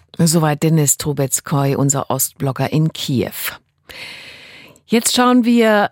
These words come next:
in den Kosovo. Der Streit um die Anerkennung von Kosovo durch Serbien schwelt seit Jahrzehnten. Serbien betrachtet Kosovo lediglich als abtrünnige Südprovinz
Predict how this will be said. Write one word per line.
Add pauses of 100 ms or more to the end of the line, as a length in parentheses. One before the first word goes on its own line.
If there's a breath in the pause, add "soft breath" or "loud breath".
(120)
in
den
Kosovo.
Der
Streit
um
die
Anerkennung
von
Kosovo
durch
Serbien
schwelt
seit
Jahrzehnten.
Serbien
betrachtet
Kosovo
lediglich
als
abtrünnige
Südprovinz